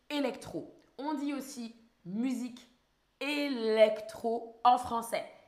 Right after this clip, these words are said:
C'est abrégé. Alors, petite question, aimes-tu la musique électronique ? Aimes-tu la musique électronique ?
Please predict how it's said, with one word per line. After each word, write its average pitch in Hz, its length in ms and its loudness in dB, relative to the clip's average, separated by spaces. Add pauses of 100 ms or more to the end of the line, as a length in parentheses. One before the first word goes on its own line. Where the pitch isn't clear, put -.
(160)
C'est - 500 -8
abrégé. 247 680 0 (2500)
Alors, 240 380 0
petite 277 300 -6
question, 262 680 -2 (200)
aimes-tu 294 640 -2 (440)
la 202 320 6 (280)
musique 226 680 -4 (500)
électronique ? 269 1040 -2 (540)
Aimes-tu 294 480 2
la 214 160 2
musique 220 520 -6
électronique ? 214 840 -2